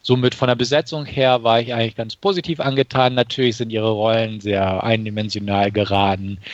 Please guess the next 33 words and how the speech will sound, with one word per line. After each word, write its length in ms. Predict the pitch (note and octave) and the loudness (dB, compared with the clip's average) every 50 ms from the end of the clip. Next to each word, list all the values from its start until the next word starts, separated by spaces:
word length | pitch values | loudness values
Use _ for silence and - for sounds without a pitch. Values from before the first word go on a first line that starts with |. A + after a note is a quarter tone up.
| - - - - | -16 -16 -18 -8
Es 60 | - | -2
gibt 180 | - A3+ F#3 E3+ | -2 0 0 0
ein 60 | D3 | 0
paar 180 | - C#3+ C#3+ C3+ | 2 2 4 4
kleinere, 480 | - - C3 B2 B2+ B2 A#2+ G#2+ A2+ | 2 2 4 2 2 2 0 -2 -2
doofe 300 | - A#2+ A#2+ A#2+ A2 A2+ | 0 0 0 0 0 -4
Konflikte. 800 | - - A2+ G#2 - - F3+ F#3 - _ - D3+ C#3 C#3 C#3 C3+ C3 | -4 -6 -8 -8 -4 -2 -2 -2 -2 _ 0 2 2 4 4 2 0
Es 160 | A#2+ - - | -2 -4 -8
gibt 220 | - C3 - - | -10 -10 -8 -8
noch 120 | A2+ G#2 G2 | -10 -8 -8
den 160 | - G2 G2 | -12 -14 -12
Bruder 280 | - F#3 A#3+ A#3 F3+ | -8 -2 0 0 0
von 200 | - - D3+ C#3 | 0 0 -4 -4
Amy, 480 | B2+ A#2+ C#3+ C#3+ C#3+ C#3+ C#3 C#3 C3+ C3 | -2 -2 0 0 0 0 -2 -2 -2 0
der 220 | A#2 A2+ A2 A2 | 0 0 0 0
immer 160 | G#2+ A2 G#2+ A2 | -2 -4 -6 -2
meint, 320 | A2+ A#2 A#2 A#2 A#2 - | 0 0 2 2 0 0
ach, 160 | - A#2+ A#2+ | -2 -2 -2
sie 140 | - - B2 | 0 0 0
hätte 160 | A#2+ A#2+ A#2 | 2 2 2
doch 180 | A2+ C#3+ C#3 - | 2 0 0 0
Medizin 400 | C#3+ C3 B2+ B2+ - - C3 A#2+ | 0 -2 -2 -2 -2 -8 -8 -8
studieren 440 | - - - A#2+ A#2 A#2+ A#2+ A#2+ A#2 | -10 -12 -10 -2 0 0 0 0 0
sollen, 220 | A#2 A#2 A#2+ A#2 | 2 2 2 0
statt 240 | - - - A#2 - | 0 -2 -2 -2 -2
hier 240 | - C3 B2 A#2 A2+ | -2 -2 -2 0 0
zu 140 | - - | 0 0
arbeiten. 600 | A#2+ G#2+ A2+ A2+ A#2 A#2 A#2 A2+ G#2+ A2+ A#2 A#2 A2 - - - - - - - - - | 0 2 4 4 4 4 4 2 2 0 -2 -6 -8 -10 -14 -16 -16 -16 -16 -18 -20 -20
Es 80 | - - | -8 -2
gibt 240 | - D3 - _ - _ _ _ | -2 -2 -2 _ -10 _ _ _
das 200 | - C3 A#2+ A#2 B2 | 2 2 2 2 -2
blonde 540 | B2+ A2+ A#2+ C3 C3 C3 C3+ C3 C3 C3 - | -6 -4 0 2 2 0 2 0 -2 -2 0
Chick 420 | - - - D3+ - - - - | 0 -2 -2 -2 -4 -8 -14 -16